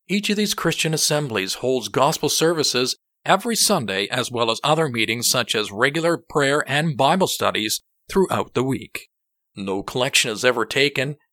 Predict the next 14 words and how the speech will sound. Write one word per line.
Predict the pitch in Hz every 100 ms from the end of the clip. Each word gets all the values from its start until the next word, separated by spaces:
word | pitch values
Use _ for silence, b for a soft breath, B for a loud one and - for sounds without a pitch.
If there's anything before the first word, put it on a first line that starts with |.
| _
and | 92
a | 87
very | 80 107 127 131
warm | 107 101 113 110
welcome | 98 98 104 110
awaits | 110 110 - -
you. | 90 78 - _ _ _
If | - 208 208
you've | 196
been | 185 180
challenged | - 135 147 160 117
by | 98 95
today's | 92 98 92 90
message | 98 92 - 147 -